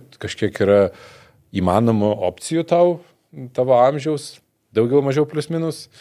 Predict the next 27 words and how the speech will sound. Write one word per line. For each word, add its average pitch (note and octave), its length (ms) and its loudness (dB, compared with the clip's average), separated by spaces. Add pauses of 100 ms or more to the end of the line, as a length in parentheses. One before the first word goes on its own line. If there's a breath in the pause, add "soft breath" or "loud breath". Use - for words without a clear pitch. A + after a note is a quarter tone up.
(400 soft breath)
nu, A2+ 80 0
ir D3 80 0
tu F#3+ 100 -2
iš - 140 -2
jų F#3+ 80 6
renkiesi. E3+ 500 2 (1040)
Ir, G#2 240 0
e, G#2+ 400 4 (300)
nu, A#2 180 -6
ir, A#2 160 -2
ir B2 80 -6
tai C#4+ 160 -2
stresas G#2 420 -4
ten F#2 140 -10
būdavo, F#2+ 320 -4
ar F2 80 -12
čia F#2 120 -16
tą F2 200 -8
pasirinkau, F#2 480 -6
ar F2+ 100 -6
ne. F#2+ 120 -6 (500 soft breath)
O G2+ 80 -2
dabar C#3 240 2
opcijos D#3+ 480 0
visos E3 380 0
praktiškai B2+ 580 -2
pasaulio A2 880 2